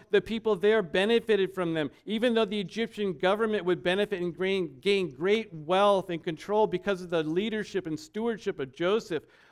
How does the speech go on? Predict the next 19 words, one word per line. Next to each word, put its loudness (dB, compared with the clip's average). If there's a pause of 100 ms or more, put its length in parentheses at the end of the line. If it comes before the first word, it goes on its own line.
(120)
all 6
this -2
happened -2 (1120)
for -4
the -4
church. -6 (1300)
The 2
church -2
was 0
the -4
primary -2
concern -8 (180)
and -2
the 2
intention -4 (180)
of -4 (140)
all 4
this -2
happening. -6